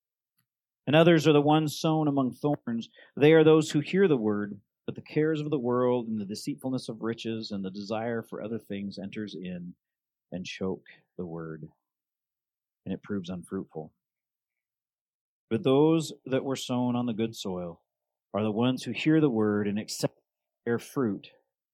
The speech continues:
thirty-fold and sixty-fold and a hundred-fold.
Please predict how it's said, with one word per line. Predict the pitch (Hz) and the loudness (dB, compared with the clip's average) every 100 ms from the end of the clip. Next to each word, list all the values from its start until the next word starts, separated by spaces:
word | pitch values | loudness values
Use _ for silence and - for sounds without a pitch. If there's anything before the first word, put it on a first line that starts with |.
| - | -6
thirty-fold | 139 127 117 - 107 98 95 | -2 -2 -4 -6 -6 -6 -8
and | 92 | -10
sixty-fold | - 117 - 107 - 98 92 90 - _ _ _ - | -10 -12 -10 -10 -8 -8 -8 -10 -14 _ _ _ -16
and | 101 | -14
a | 87 | -14
hundred-fold. | - 90 85 78 - 82 76 | -10 -10 -10 -14 -14 -14 -14